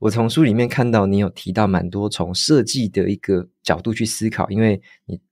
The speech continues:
本身是一些背-，那个设计的背景嘛。那所谓的这个设计思考用在我们的像人生或者是工作的这种规划上，你是用，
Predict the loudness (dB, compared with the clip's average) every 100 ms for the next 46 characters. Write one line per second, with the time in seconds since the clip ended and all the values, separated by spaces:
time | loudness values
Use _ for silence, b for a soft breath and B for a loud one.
0 | _ 0 2 0 0 -2 -2 -4 -4 0
1 | 0 0 -6 -6 -4 -2 -2 0 0 2
2 | 0 -4 -16 -20 b b b 4 4 4
3 | 0 2 4 6 4 2 0 2 2 2
4 | 0 -4 -4 -4 -2 0 2 2 2 4
5 | 4 2 -2 -6 -6 -6 -2 -2 -4 -6
6 | -4 -2 -2 -4 -2 -2 0 -2 -2 -2
7 | -2 0 0 2 2 -4 -4 -2 -2 -2
8 | -4 -2 -2 b b b _ -4 0 2
9 | 4 2